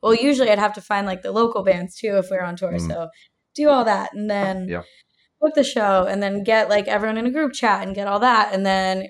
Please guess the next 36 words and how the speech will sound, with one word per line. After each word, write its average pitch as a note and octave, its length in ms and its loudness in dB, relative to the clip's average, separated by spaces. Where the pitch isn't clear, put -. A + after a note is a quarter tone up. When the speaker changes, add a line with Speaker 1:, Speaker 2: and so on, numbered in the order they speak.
Speaker 1:
make F#3+ 240 -6
the A#3+ 60 2
po-, B3 280 2
then G#3+ 160 2
I'd G#3+ 140 2
have A#3+ 160 2
to B3 80 -4
design A#3 300 2
the A#3+ 80 2
poster, A#3+ 460 2
and G3 120 2
then G3+ 160 -6
I'd G3 100 -6
get - 140 -8
the A#3 80 -8
ticket C#4 340 2
links G3 260 -4
up, F#3 240 0
and G3 200 -4
then, F#3 360 -2
you G3+ 140 -6
know, F#3+ 120 -2
obviously F#3+ 400 -4
market B3+ 320 -2
it, F#3 220 0
get, G#3+ 200 -2
like, G#3 180 -4
flyers A#3 420 0
printed, F#3+ 340 -8
try G3 160 -4
and G3+ 120 -2
get G3 140 -2
a G3 40 -8
street A#3 340 -6
team, F#3 480 -8
um, F#3 520 -6